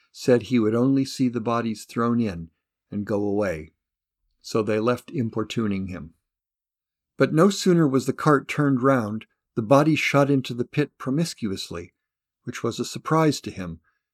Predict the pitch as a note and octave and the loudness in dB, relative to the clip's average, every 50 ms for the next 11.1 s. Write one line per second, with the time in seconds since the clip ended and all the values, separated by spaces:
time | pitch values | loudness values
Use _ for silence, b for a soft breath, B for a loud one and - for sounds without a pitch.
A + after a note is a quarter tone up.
0 | _ _ _ _ - B2+ B2 A2+ C3+ C#3+ C#3 B2+ D3 D#3+ F#3+ F3+ - - - - | _ _ _ _ -2 -2 0 2 2 2 2 2 2 0 0 0 -2 -6 -6 -6
1 | B2 - - - - B2 G#2+ - - - G2+ G2 G2+ A#2 A2+ A2 A2+ A2 G#2+ G#2 | -6 -6 -6 -8 -6 -6 -6 -6 -8 -12 -10 -8 -4 -4 -2 -2 -2 -4 -6 -6
2 | G2+ A2 G#2 G#2 G2+ A#2+ A#2+ A2+ - A#2 - A#2+ A2+ A2 G2+ G#2 A2 B2 B2+ G#2 | -8 -8 -8 -8 -6 -6 -6 -6 -8 -14 -12 -10 -10 -8 -6 -4 -4 -4 -4 -4
3 | G#2 F#2 F2 F#2+ G2 _ _ _ _ _ _ _ _ _ - B2 A2+ A2 G#2+ A2 | -6 -8 -10 -12 -14 _ _ _ _ _ _ _ _ _ -2 -2 0 0 -2 0
4 | A#2+ B2+ B2 A#2 F#2+ A2+ A2+ A2 G2+ G2 G#2+ G#2+ A#2+ - - A#2 G#2 G2+ G2+ G2 | 2 4 4 4 2 -2 -4 -4 -2 -2 -2 -4 -4 -4 -6 -6 -6 -6 -6 -8
5 | - - - G#2+ G2+ F#2+ G2+ G2+ G2+ G2+ - - - G#2+ G#2 - - G2+ G2 - | -10 -10 -8 -8 -6 -6 -6 -8 -8 -8 -12 -8 -6 -6 -6 -6 -10 -12 -10 -10
6 | G#2 F2+ - - C3 C#3 - - - - - F#2 E2+ E2+ E2 D#2+ _ _ _ _ | -12 -12 -8 -4 -4 -4 -4 -4 -18 -16 -16 -16 -14 -14 -16 -16 _ _ _ _
7 | _ _ _ _ _ _ _ _ _ _ _ _ _ - - C#3 C3+ - D#3+ D3+ | _ _ _ _ _ _ _ _ _ _ _ _ _ -4 -4 -2 2 4 6 6
8 | D3 C#3+ C#3 D3+ D3+ D#3 C3+ - - - E3+ F3 F3+ E3+ D#3 D3 D3+ C3+ C#3 C#3 | 6 4 4 2 2 2 2 0 0 2 2 4 4 2 2 0 -2 -2 -2 -4
9 | C3 - - - D#3 D#3 C3+ C3 A#2+ - - C#3+ C3+ A#2 G#2+ - - - A#2+ B2 | -6 -6 -2 0 2 2 2 0 -2 -2 0 2 2 2 0 -4 -6 -4 -4 -4
10 | A#2+ - - - D3+ D3+ D3+ D3+ D3 D3 C#3 C#3+ C3+ C3+ B2 B2 C3 C3+ C3 A#2 | -4 -4 -2 2 4 4 4 4 4 4 2 2 2 2 0 2 2 2 2 0
11 | A2 G#2 | -2 -4